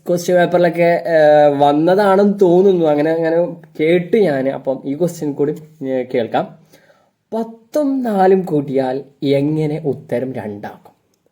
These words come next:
So, ഒന്ന് ശ്രദ്ധിച്ച് കേൾക്കുക. പത്തും നാലും കൂട്ടിയാൽ ഉത്തരം രണ്ട്. എങ്ങനെ? യെസ്, ഇതിൻ്റെ ഉത്തരം നിങ്ങൾ ഒന്ന് മനസ്സിലാക്കുക. ഇത് കുസൃതി ചോദ്യമായിട്ടാണ് എനിക്ക് തോന്നിയത്. So,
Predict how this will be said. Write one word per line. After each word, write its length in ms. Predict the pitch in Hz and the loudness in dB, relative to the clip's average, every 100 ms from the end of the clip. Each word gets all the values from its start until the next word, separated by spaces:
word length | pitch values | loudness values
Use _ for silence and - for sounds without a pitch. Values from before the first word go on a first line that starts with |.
| _ | _
So, 120 | - 196 | -6 -4
ഒന്ന് 500 | 202 190 196 - 180 | 0 0 0 -2 -4
ശ്രദ്ധിച്ച് 500 | - 165 147 190 196 | 0 -2 0 -2 0
കേൾക്കുക. 340 | 160 127 120 131 - - - _ _ _ | 0 0 -4 -6 -10 -20 -20 _ _ _
പത്തും 880 | 135 139 - _ - 226 240 220 147 | -6 -6 -10 _ -4 -4 -2 -6 -2
നാലും 540 | 135 139 147 165 175 180 | 0 2 2 2 0 -4
കൂട്ടിയാൽ 680 | 175 131 120 110 110 120 170 - _ - | -6 -6 -6 -10 -12 -12 -16 -16 _ -12
ഉത്തരം 520 | 135 143 135 131 143 | -12 -4 -2 -2 -4
രണ്ട്. 360 | 135 107 - - _ _ _ | -6 -10 -16 -20 _ _ _
എങ്ങനെ? 560 | 139 135 135 120 104 110 110 _ _ _ _ _ _ _ _ _ _ | -6 -6 -6 -10 -14 -16 -20 _ _ _ _ _ _ _ _ _ _
യെസ്, 300 | 180 147 - _ _ _ | -6 -6 -10 _ _ _
ഇതിൻ്റെ 240 | 156 180 | -4 0
ഉത്തരം 200 | 190 185 | 4 4
നിങ്ങൾ 200 | 180 175 175 160 - | 4 4 4 2 0
ഒന്ന് 420 | 165 170 165 160 | 0 2 0 0
മനസ്സിലാക്കുക. 500 | 147 143 147 170 151 | 2 2 2 0 2
ഇത് 100 | 151 | 2
കുസൃതി 440 | 156 156 160 156 175 | 0 -2 -2 -4 -6
ചോദ്യമായിട്ടാണ് 1040 | 175 185 185 196 190 185 185 185 185 180 | -4 -2 0 0 0 0 0 0 0 2
എനിക്ക് 220 | 190 180 185 | 2 0 0
തോന്നിയത്. 360 | 165 147 147 | 0 -2 -2
So, 240 | 156 156 | -4 -2